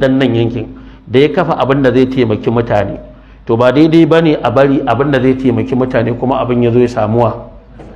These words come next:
ya samu matsala. Kuma muna roƙon Allah bi asma'ihil husna wa sifatihil ula, Allah ya yi masa damuwa akan wannan abin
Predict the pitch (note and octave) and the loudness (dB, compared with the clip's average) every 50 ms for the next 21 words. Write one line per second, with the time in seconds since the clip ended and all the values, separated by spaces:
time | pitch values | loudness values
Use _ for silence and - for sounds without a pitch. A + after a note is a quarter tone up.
0 | - - - - - A2+ - B2+ G#2+ G#2+ A2 A2 A2+ B2+ A#2 B2+ B2 - - - | -20 -20 -16 -10 -10 -6 -4 -4 -2 0 0 0 0 -2 -2 -4 -8 -8 -8 -12
1 | - - - - - - - - - C3 C3+ C3+ D3 D#3 D#3 D3 C3+ B2+ C3 B2+ | -16 -20 -20 -20 -20 -20 -20 -10 -6 -2 0 0 2 2 2 2 2 2 2 0
2 | C3 C#3+ C#3+ D3 - D3 D3+ D#3 D3 C3+ B2+ B2+ - - C3+ A#2+ - - A#2+ B2 | 2 0 -2 -2 0 0 0 2 2 2 2 2 -2 -4 -4 -8 -8 -6 -2 0
3 | B2+ C3+ - B2+ A#2 A#2 A2+ A2 A#2 B2 B2+ B2 A2+ G#2+ A2+ B2 A2+ - A2 - | 0 0 0 -2 -2 -2 -2 -2 -2 -4 -6 -4 -2 0 0 0 0 -2 -8 -4
4 | A#2+ A#2 A#2 - A#2 G#2 G2+ A#2 - - A#2+ A#2+ A2 A#2 A#2+ - - - - - | -2 -2 -2 -2 -6 -8 -8 -8 -6 -4 -2 -2 -2 -4 -6 -10 -14 -20 -20 -20
5 | - - - - C#3 C#3+ C#3 C3 A#2+ B2 C3 C3+ C#3 C3+ C3 B2 B2 B2+ B2+ - | -20 -18 -8 -4 -2 0 2 2 4 4 4 4 4 2 2 2 0 0 0 -2
6 | C#3 A#2+ A2+ A2+ A2 A2 A#2 A#2+ B2+ C3 C3 A#2 A#2 - B2+ A2 A2 A2 A2+ A2+ | -4 0 2 2 2 2 2 2 2 2 0 -2 -4 -4 -2 -2 0 0 0 0
7 | A2 A2 A2 G#2 G2+ G2 G2 G#2 | -2 -4 -4 -6 -8 -8 -8 -10